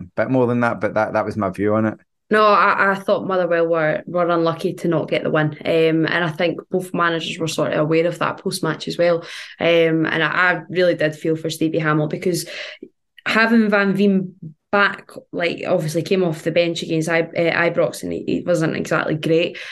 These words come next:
Speaker 2: Um, but I, I felt that was the first time I've seen him in a few weeks actually look like Kevin Van Veen, who does want to score goals, wants to get into the right positions. Um, I think he has something like six shots,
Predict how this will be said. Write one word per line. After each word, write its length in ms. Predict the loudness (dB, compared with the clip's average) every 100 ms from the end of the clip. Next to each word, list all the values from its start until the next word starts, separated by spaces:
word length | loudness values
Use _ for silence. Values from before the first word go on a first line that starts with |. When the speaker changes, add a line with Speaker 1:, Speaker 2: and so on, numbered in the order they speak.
| -10
Speaker 2:
Um, 420 | -2 4 4 4 0
but 160 | -2
I, 200 | -2 -4 -6
I 60 |
felt 240 | -2 -2 0
that 180 | -2
was 140 | -2 -4
the 80 | -4
first 260 | -4 -2
time 140 | 0 0
I've 120 | 0
seen 160 | 0
him 100 | 0
in 120 | 2 0
a 40 |
few 240 | -2 -2
weeks 200 | -2 -2 -2
actually 400 | -2 -4 -2 0
look 540 | 2 2 0 -6 -2
like 420 | 0 0 -2 -14 _
Kevin 280 | -4 -2 0
Van 220 | 0 2
Veen, 160 | 2 2
who 140 | 0
does 280 | -2 -2 0
want 200 | -2 -4
to 80 | -6
score 260 | -6 -4 -2
goals, 260 | -2 -2 -6 -14 -4
wants 260 | -2 0
to 60 | 0
get 120 | -2
into 200 | -2 -4
the 60 | 0
right 180 | -2 -2
positions. 500 | -4 -2 0 -2 -2
Um, 480 | 0 2 4 2 0
I 260 | -8 -6
think 120 | -2
he 60 | 0
has 140 | 0
something 220 | 0 -4 -2
like 160 | -4
six 300 | -2 -2 -2
shots, 520 | -2 0 0 -2 -8